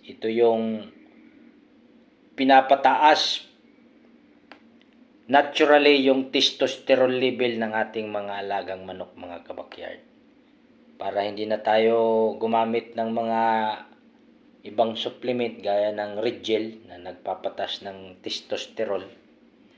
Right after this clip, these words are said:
Itong Volplex, although may kamahalan siya, pero kompleto na yung sangkap dito na kailangan ng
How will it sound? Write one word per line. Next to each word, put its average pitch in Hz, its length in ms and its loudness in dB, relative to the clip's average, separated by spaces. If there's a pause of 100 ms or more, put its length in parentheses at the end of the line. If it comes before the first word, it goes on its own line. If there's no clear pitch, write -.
(580)
Itong 127 320 2
Volplex, 131 880 2 (800)
although 117 240 0
may 123 160 0
kamahalan 120 560 2
siya, 98 240 -4
pero 104 340 -2
kompleto 113 540 -4
na 104 160 -4
yung 104 160 -8
sangkap 98 560 -10
dito 92 240 -12
na 92 160 -12
kailangan 90 500 -12
ng 87 100 -18